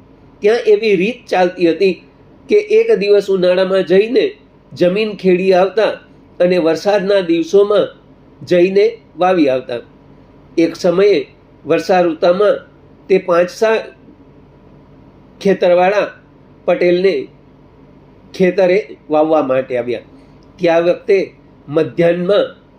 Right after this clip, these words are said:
અન્ન, પાણી અને ચાર પૂળા ગાડા ભરીને ખેતરને છેડે લાવીને છોડ્યા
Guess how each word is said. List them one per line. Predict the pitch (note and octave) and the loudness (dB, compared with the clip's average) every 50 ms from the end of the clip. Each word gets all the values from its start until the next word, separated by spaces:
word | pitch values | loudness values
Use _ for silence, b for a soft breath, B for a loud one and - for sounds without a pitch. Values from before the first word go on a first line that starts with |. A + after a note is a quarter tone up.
| _ _ _ _ _ - - - - - - _ | _ _ _ _ _ -20 -20 -20 -20 -20 -4 _
અન્ન, | F#3+ G#3 A3 A3 A3 A3 | -2 -2 0 0 -2 0
પાણી | G#3 G3 F3+ F3+ F#3 G3+ G#3+ | 0 2 0 0 0 0 -4
અને | G3+ - F#3 F#3 F3+ F#3 G3+ F3+ C#3+ - - _ _ - - _ _ _ _ _ _ _ _ - _ - - - - | -4 0 0 0 2 2 0 0 0 -4 -8 _ _ -20 -20 _ _ _ _ _ _ _ _ -20 _ -20 -20 -20 -6
ચાર | - G3 F3+ G3 G3+ G3+ | -4 -2 0 2 0 0
પૂળા | G3+ - F3+ F3+ G3+ G3 | 0 0 0 2 2 2
ગાડા | F#3+ E3 E3+ D#3+ E3+ F3+ F#3 F3+ | 2 2 0 0 2 2 2 0
ભરીને | C#3+ D#3+ D#3+ D#3 D#3+ F#3 G3+ G#3+ G3+ C#3+ - - - - - - - - - _ - - | 0 0 0 2 2 2 2 2 0 0 -2 -8 -18 -20 -20 -20 -20 -20 -20 _ -20 -4
ખેતરને | - F#3 - - G#3 F3+ - F#3 F3 | -2 -2 0 0 -2 0 0 -2 -2
છેડે | - - - D#3+ D#3 F#3 F#3+ | -4 -4 -4 -2 -2 0 0
લાવીને | E3+ D3+ C#3 C#3+ D#3 D#3 F#3 F#3+ | 2 0 2 0 0 0 0 -2
છોડ્યા | F#3 - G3+ F#3+ F3 C#3 G#2+ | 0 0 0 2 2 0 -2